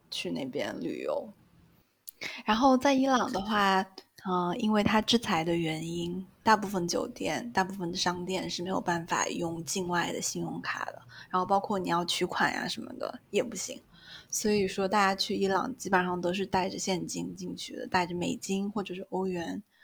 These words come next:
呃，入境了之后再换成它，呃，当地的钱交里约。然后你在网上也预定不了酒店，需要找，就是你要需要去到伊朗之后找当地的旅行社或者找一些青年旅社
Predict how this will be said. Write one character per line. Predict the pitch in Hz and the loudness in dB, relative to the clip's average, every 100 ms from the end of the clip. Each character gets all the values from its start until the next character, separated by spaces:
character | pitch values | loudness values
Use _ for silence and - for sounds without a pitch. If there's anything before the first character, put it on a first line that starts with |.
| - _ - | -20 _ -8
呃， | 180 73 62 65 - | -6 -6 -8 -8 -2
入 | 214 | 0
境 | 196 202 180 | 0 0 0
了 | 175 | -2
之 | 185 | -2
后 | 190 220 185 | -2 2 2
再 | 175 170 | 4 0
换 | - 180 170 | 0 -2 -2
成 | - 180 | -4 -6
它， | 180 180 - - - | -6 -8 -10 -16 -12
呃， | - - - | -12 -12 -2
当 | 196 196 | 0 0
地 | 196 | -4
的 | - | -6
钱 | - - 190 - 214 - - | -4 -4 -4 -6 -10 -12 -4
交 | 180 - | -2 -2
里 | - - | -2 -2
约。 | - - - - - - - - - | -2 -2 -2 -8 -18 -18 -16 -18 -10
然 | 190 180 | -8 -4
后 | 196 185 175 175 226 | -2 0 0 -2 -4
你 | 175 | 4
在 | 208 | 6
网 | 214 175 | 6 4
上 | 190 220 202 190 | 2 2 2 0
也 | - - - | -6 -6 -2
预 | 208 | -2
定 | 196 180 | -2 -4
不 | 175 | -2
了 | - - | -2 -2
酒 | - - | -4 -4
店， | - 113 80 - _ - | -6 -8 -8 -12 _ -12
需 | - 196 | -2 4
要 | 185 175 | 4 4
找， | 180 - - - - | 2 2 0 -4 -10
就 | - | -8
是 | 196 | -4
你 | 185 | -2
要 | - | 0
需 | - 196 | 0 2
要 | 170 - | 0 0
去 | - 190 | -4 0
到 | 175 185 - - - | 2 2 0 -6 -2
伊 | |
朗 | 180 151 | 0 0
之 | 170 175 | -2 0
后 | 190 | 0
找 | - - | 2 2
当 | - 170 175 | 4 4 4
地 | 180 | 2
的 | 185 | 2
旅 | 165 | 2
行 | 165 165 | 0 -2
社 | - 208 175 | -2 0 0
或 | 170 175 | 0 -6
者 | - | -6
找 | - 64 - | -2 0 0
一 | |
些 | - 190 | -4 -8
青 | - 185 | -4 -4
年 | 165 | -4
旅 | 170 - | -6 -6
社 | - 185 - | -4 -4 -6